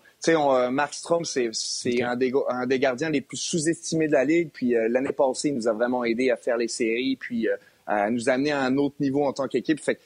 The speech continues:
Speaker 1: c'est une, c'est une, euh, c'est un départ qui fait vraiment mal. Mais, tu sais, on l'a bien compensé avec Brandon Obi, hein. Tu sais, il a gagné le Vezina, puis, euh, c'est un gars qui, euh, qui, c'est un gamer qui a gagné la coupe. Puis, euh, ça, tu peux jamais l'enlever à quelqu'un. Tu sais, ça, c'est un,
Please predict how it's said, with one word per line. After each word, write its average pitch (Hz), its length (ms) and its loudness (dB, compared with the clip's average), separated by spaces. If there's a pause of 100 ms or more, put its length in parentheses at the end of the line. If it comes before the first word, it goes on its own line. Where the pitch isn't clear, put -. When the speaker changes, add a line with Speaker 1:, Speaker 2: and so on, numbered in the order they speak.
(120)
Speaker 1:
c'est - 200 0
une, 156 200 0
c'est - 220 -2
une, 147 160 2
euh, 135 320 4
c'est - 160 -6
un 131 80 0
départ 139 300 2
qui - 100 -14
fait 131 160 0
vraiment 139 400 2
mal. 160 300 0 (260)
Mais, 135 160 2
tu - 60 -6
sais, 165 260 2
on 131 160 2
l'a 139 160 4
bien 147 200 0
compensé 139 500 0
avec 143 160 0
Brandon 135 340 0
Obi, 127 320 0
hein. 135 220 0
Tu 113 80 -6
sais, 156 100 0
il 139 80 2
a 123 40 2
gagné 123 220 0
le 135 80 -2
Vezina, 127 540 2
puis, 120 260 -2 (280)
euh, 98 320 2
c'est - 200 0
un 113 140 0
gars 143 240 4
qui, 120 300 0
euh, 107 580 2
qui, - 220 -10
c'est - 100 -2
un 131 80 2
gamer 131 400 2
qui - 120 2
a 127 40 2
gagné 131 240 2
la 135 80 2
coupe. 175 300 -2 (260)
Puis, 127 180 2
euh, 120 60 2
ça, 165 160 -2
tu - 100 -10
peux 135 140 2
jamais 143 200 2
l'enlever 139 240 2
à 135 40 0
quelqu'un. 131 380 -2
Tu - 80 -10
sais, 139 80 -2
ça, 107 420 0
c'est - 480 -6
un, 107 320 -4